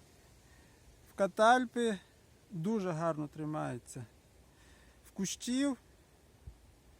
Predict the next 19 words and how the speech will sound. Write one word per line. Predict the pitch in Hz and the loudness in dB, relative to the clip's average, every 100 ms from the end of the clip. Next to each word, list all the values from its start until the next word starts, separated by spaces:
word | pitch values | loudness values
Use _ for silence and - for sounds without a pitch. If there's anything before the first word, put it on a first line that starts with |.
| - - - | -20 -16 -2
теж | 185 208 | 2 2
гарно | 185 233 220 | 4 2 2
тримається, | - 226 226 226 220 208 196 | -4 -4 -2 0 0 -2 -6
в | 185 | -4
різних | 208 185 190 | -6 -4 -6
декоративних | 170 175 185 180 196 190 165 - | -6 -6 -6 -6 -6 -6 -8 -12
кущів. | 175 - 202 190 170 - - - - - - | -16 -10 -6 -6 -8 -18 -20 -20 -20 -20 -20
В | - | -14
туї | - 240 240 220 196 - | -4 0 2 2 -2 -2
ідеально | 202 175 196 247 254 240 | -4 2 6 6 4 -2
тримається, | 220 226 226 220 - 190 | -4 -2 0 0 -2 -8
в | |
самшиту | - 196 - 233 214 202 165 - - | -4 -4 -2 -4 -2 -4 -6 -10 -4
так | 214 214 | 2 2
тримається, | - 208 220 220 220 - | 2 0 4 6 6 8
що | - | 10
буває, | 208 190 202 196 | 10 10 10 8
хочеш | 196 - - | 6 6 6
обтрусити, | 180 - 180 - 190 - 170 | 6 -2 -6 -2 -4 -2 -6